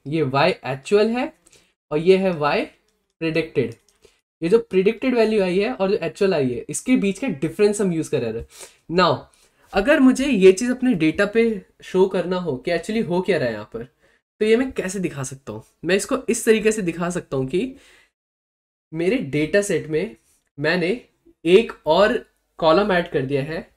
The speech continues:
जो कि as a label की तरह ही काम करेगा, which is आर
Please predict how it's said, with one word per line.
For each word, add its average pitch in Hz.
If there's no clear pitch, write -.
जो 185
कि 233
as 165
a 202
label 170
की 226
तरह 196
ही 220
काम 170
करेगा, 135
which 196
is 254
आर 190